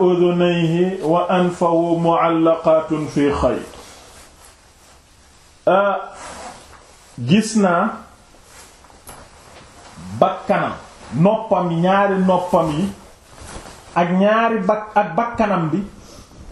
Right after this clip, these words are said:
ñu dagg leen ba daal di leen lonk ci benn buum. Gis nañ ko doon def lool, mooy ñoom Hind. Doon ci da-, defar ay xadam, muy ay yu ñuy tànk,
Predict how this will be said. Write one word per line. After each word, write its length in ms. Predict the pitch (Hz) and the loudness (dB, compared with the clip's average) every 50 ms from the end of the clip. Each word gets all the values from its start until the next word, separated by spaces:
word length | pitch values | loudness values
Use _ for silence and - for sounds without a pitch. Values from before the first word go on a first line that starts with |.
| - - - - 123 | -20 -20 -14 -10 -4
ñu 220 | 135 160 170 165 | -2 -2 -2 0
dagg 300 | 165 202 - 170 165 160 | 0 0 0 0 0 0
leen 300 | 190 185 185 180 175 170 | 0 2 2 2 2 2
ba 100 | 165 175 170 | 0 0 2
daal 240 | 180 175 185 175 156 | 2 2 2 2 2
di 80 | 165 165 | 2 2
leen 200 | 165 160 160 165 | 2 2 2 2
lonk 580 | 165 170 175 190 214 233 240 240 254 247 240 - - - - - - - - - | 2 2 2 4 4 2 2 0 -2 -4 -6 -8 -14 -20 -20 -20 -20 -20 -8 -6
ci 80 | 165 | -4
benn 340 | 147 147 165 160 151 147 147 | -2 0 0 0 0 -2 -4
buum. 400 | 135 131 120 123 139 135 113 95 - - - - - - - - | -4 -4 -2 -2 0 0 0 -2 -4 -8 -14 -20 -20 -20 -14 -8
Gis 180 | 123 139 143 - | -6 -6 -2 0
nañ 200 | 170 165 165 160 | 0 0 0 0
ko 80 | - 160 | 0 2
doon 180 | 160 160 151 143 | 2 2 2 0
def 180 | 147 - - - | 0 -2 -2 -2
lool, 200 | 143 190 294 320 | -2 -2 -2 0
mooy 180 | 277 269 277 277 | 0 0 2 2
ñoom 200 | 277 269 254 196 | 2 4 4 4
Hind. 220 | 190 240 240 240 240 415 - - - - - - - - - _ - - - - - - - - - - - - - - - | 4 4 2 0 0 0 0 -2 -8 -18 -20 -20 -20 -20 -20 _ -20 -20 -20 -20 -20 -20 -20 -20 -20 -20 -20 -20 -20 -14 -6
Doon 320 | 117 139 147 170 180 170 - | 0 0 2 2 0 0 -2
ci 120 | 180 170 160 - - - - | -2 -4 -4 -6 -12 -18 -20
da-, 460 | - 214 170 156 175 185 185 - - - - | -14 -6 -2 0 0 0 -2 -4 -8 -12 -16
defar 540 | 190 143 139 160 202 220 - 233 214 - - - | -14 -6 -2 0 0 2 2 0 0 -2 -2 0
ay 160 | 165 165 160 | 0 2 2
xadam, 440 | 156 - 175 175 170 185 202 262 285 - - - - - - _ - - - - - - - - - - - - - | 2 2 2 2 2 0 -2 -2 -6 -12 -16 -20 -20 -20 -20 _ -20 -20 -20 -20 -20 -20 -20 -20 -20 -20 -20 -14 -6
muy 240 | 104 143 160 175 185 - | -2 0 0 2 2 4
ay 320 | 160 170 170 170 156 - - - - - | 2 2 2 0 -4 -8 -10 -16 -10 -6
yu 120 | 151 160 | -4 -2
ñuy 240 | 170 175 175 175 175 | 0 0 0 0 0
tànk, 220 | - 170 160 160 | 0 0 -2 -2